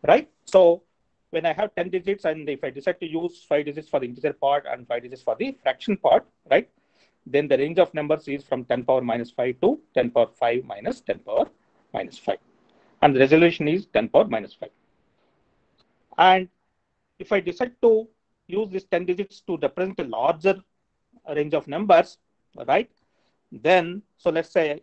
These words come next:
I call this as I and this I call it as F, right?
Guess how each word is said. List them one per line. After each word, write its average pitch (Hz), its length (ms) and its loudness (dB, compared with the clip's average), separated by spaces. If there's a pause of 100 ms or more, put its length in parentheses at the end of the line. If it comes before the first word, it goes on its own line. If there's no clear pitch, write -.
I 143 60 -12
call 139 200 -6
this 139 200 -12
as 131 300 -8 (840)
I 139 380 -6 (100)
and 113 160 -14
this - 220 -20
I 110 120 -8
call 110 180 -10
it - 100 -12
as 220 200 -6 (120)
F, 170 260 2 (480)
right? 196 200 -4